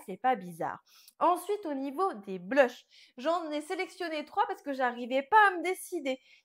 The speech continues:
Et vu que l'idée d'une rotation make-up, c'est vraiment de se faire plaisir, je me suis dit, « Allez, tu les sélectionnes tous les trois. » Il y a des produits, vous allez voir, j'en ai <laughs> sélectionné aucun.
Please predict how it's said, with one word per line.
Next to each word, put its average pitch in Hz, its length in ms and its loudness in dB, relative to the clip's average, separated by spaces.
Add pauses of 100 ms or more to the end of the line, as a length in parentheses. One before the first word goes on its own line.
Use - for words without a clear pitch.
Et 247 160 -4
vu 285 220 -6
que 311 120 -6
l'idée 277 340 -4
d'une 262 160 -4
rotation 254 520 0
make-up, 262 480 0
c'est 254 200 -14
vraiment 233 280 -4
de 285 40 -14
se 233 180 -10
faire 262 300 -2
plaisir, 220 440 -6
je 220 60 -16
me 185 60 -14
suis 196 160 -16
dit, « 180 200 -20
Allez, 185 260 -8
tu - 120 -16
les 208 120 -8
sélectionnes 220 640 -8
tous - 160 -16
les 175 180 -10
trois. » 240 280 4 (280)
Il 269 40 2
y - 20 8
a 262 60 8
des 269 120 -4
produits, 269 320 -6
vous 247 180 -6
allez 208 180 -2
voir, 247 180 -4
j'en 233 120 -10
ai 190 100 -6
<laughs> 247 400 -2
sélectionné 233 360 -2
aucun. 226 480 0